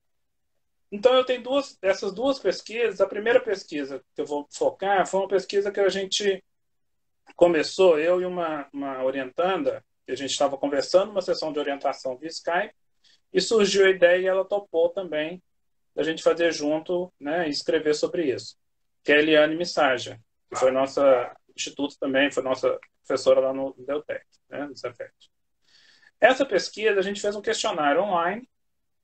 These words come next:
via Google Form, perguntando pros professores sobre os recursos tecnológicos, como é que eles avaliavam esse recurso tecnológico, estavam sendo usados nessa época. É,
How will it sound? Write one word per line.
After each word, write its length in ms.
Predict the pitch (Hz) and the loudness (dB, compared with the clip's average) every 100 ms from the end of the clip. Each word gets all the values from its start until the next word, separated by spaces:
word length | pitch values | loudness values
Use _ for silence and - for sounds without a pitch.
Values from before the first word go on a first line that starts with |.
| - | 0
via 180 | 151 | 0
Google 260 | 135 127 202 | 2 2 2
Form, 380 | 202 165 160 220 | 4 4 4 0
perguntando 560 | - 214 226 180 165 156 | -6 -6 0 0 0 -2
pros 160 | 170 | -16
professores 720 | - 160 196 202 170 190 208 | -10 -4 -4 2 4 4 2
sobre 540 | - 180 190 196 226 - _ _ _ _ | -2 0 0 0 -12 -14 _ _ _ _
os 140 | 170 214 | -6 -4
recursos 340 | 202 165 160 | 0 0 2
tecnológicos, 840 | 165 175 202 185 180 180 170 - - | 2 2 2 6 6 6 2 -4 -14
como 160 | 160 | -8
é 60 | 151 | -8
que 60 | |
eles 120 | 160 151 | -6 -4
avaliavam 500 | 151 147 139 139 131 | -4 2 2 2 -2
esse 160 | - | -6
recurso 260 | - 131 - | -14 -14 -12
tecnológico, 580 | 135 - 190 170 170 156 | -8 -6 2 6 6 4
estavam 240 | 147 143 | -4 -6
sendo 220 | - 143 | -10 -10
usados 320 | 135 127 123 | 0 2 2
nessa 260 | 123 120 185 | -2 -6 -2
época. 580 | 170 160 131 - 175 180 _ _ _ _ _ _ _ _ | 2 4 2 0 -6 -6 _ _ _ _ _ _ _ _
É, 960 | 139 139 139 139 139 135 131 127 120 | 4 6 8 8 8 6 4 0 -4